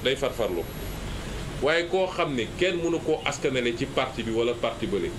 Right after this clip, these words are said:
nit bu xelam di màcc la, muy xalaat di wax te kàddoom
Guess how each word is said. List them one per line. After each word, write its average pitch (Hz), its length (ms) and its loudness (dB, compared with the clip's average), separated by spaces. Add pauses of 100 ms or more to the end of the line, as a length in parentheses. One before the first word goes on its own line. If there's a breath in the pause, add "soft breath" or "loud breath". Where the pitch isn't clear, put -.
(460)
nit 143 320 2
bu 160 160 2
xelam 151 340 2
di 135 100 0
màcc 156 360 2
la, 180 160 2 (380)
muy 147 200 2
xalaat 156 480 0
di 131 60 2
wax 147 300 0
te 147 60 2 (140)
kàddoom 151 460 0